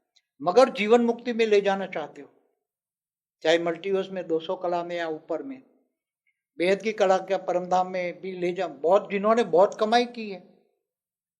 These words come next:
अब और कमाई बच्चों के नाम पे दान पुण्य करे तो बच्चों के नाम से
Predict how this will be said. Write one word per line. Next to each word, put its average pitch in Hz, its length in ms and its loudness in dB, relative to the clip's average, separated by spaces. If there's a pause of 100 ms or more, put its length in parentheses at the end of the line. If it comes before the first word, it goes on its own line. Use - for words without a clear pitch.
(320)
अब 175 100 -4
और 185 280 2
कमाई 208 320 2 (500)
बच्चों 175 260 -4
के 196 120 -2
नाम 190 260 -4
पे 190 100 -6 (1200)
दान 170 160 0
पुण्य 185 320 -10
करे 175 200 -2
तो 170 120 -6
बच्चों 160 300 -6
के 180 140 -6
नाम 175 200 -6
से 160 280 -12